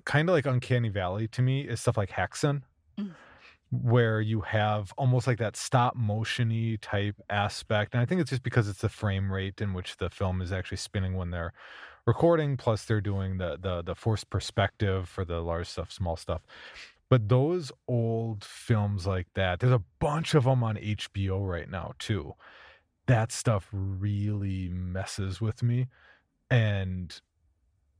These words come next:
Speaker 1: I also like the silent aspect because there's definitely a gap in time in which horror is not scary to me because the acting is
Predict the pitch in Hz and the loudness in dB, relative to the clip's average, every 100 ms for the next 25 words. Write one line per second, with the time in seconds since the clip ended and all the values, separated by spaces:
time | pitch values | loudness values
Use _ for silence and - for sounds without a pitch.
0 | - - - _ 127 127 127 143 - 156 | -20 -20 -20 _ 4 4 2 0 2 2
1 | 131 123 - 107 - - 95 101 117 113 | 2 0 -2 -4 -4 0 0 2 0 0
2 | 120 120 - 123 123 - - 107 - 104 | 0 -2 -2 -2 -2 -8 -4 -4 2 2
3 | 98 87 98 - - 117 - 135 127 131 | 2 -2 -4 -4 0 2 2 -2 0 0
4 | 127 104 95 104 98 101 104 90 - 95 | 0 0 -4 0 0 0 -2 -4 -2 -2
5 | 90 87 87 - _ _ _ _ _ _ | -2 -4 -6 -10 _ _ _ _ _ _
6 | _ - - - - - _ _ 123 107 | _ -20 -20 -20 -20 -20 _ _ 2 4
7 | 101 95 - 113 113 120 107 92 101 95 | 0 -4 0 2 4 2 -2 -2 -2 -4
8 | - - 101 95 104 - 127 127 120 101 | -8 -4 -2 0 -2 0 2 2 0 -4
9 | - 110 95 104 - 117 - - - 113 | 0 2 2 -2 -4 -2 -2 -4 2 4
10 | 110 113 110 95 87 85 - | 4 -2 -2 -2 -2 -6 -10